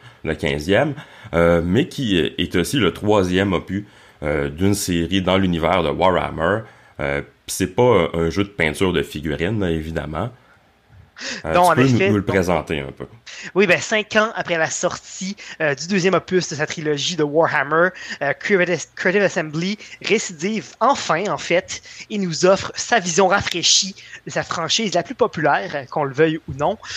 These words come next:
Speaker 2: On nous offre donc huit nouvelles factions, une toute nouvelle carte revampée,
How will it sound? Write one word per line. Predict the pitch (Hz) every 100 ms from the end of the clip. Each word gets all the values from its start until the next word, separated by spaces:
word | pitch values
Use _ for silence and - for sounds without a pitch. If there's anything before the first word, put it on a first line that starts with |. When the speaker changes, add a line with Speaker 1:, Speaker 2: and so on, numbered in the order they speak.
| - -
Speaker 2:
On | 151
nous | 165 156
offre | 208 - 175
donc | 190 -
huit | 151 156 -
nouvelles | 214 190 180
factions, | 165 - - 185 202 - - -
une | 151 143
toute | - 247
nouvelle | 214 170 175
carte | - 196 185 -
revampée, | 143 190 180 156 - 175 190